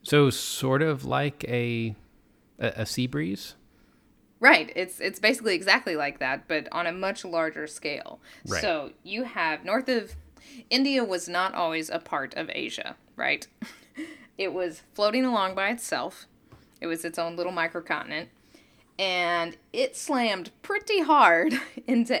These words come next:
Speaker 2: Asia, obviously, because we have the Himalayas, the highest mountain range in the world.
Speaker 1: Right.
Speaker 2: <laughs> And, uh,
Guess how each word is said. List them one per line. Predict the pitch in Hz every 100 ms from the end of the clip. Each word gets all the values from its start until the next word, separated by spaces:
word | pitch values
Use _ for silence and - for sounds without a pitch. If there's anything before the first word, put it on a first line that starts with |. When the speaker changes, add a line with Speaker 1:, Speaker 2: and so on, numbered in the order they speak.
| -
Speaker 2:
Asia, | 185 220 220 - 175 - - _ _ 160
obviously, | 156 151 156 160 120
because | - - 156
we | 156
have |
the | 165
Himalayas, | 170 170 160 151 165 208
the | - 151 151 151 -
highest | 165 - -
mountain | 156 151
range | 147 165 180
in |
the | 190
world. | 160 156 214 - - - -
Speaker 1:
Right. | 147 98 110 -
Speaker 2:
<laughs> | - -
And, | 302 302 262 233 220
uh, | 220 - 247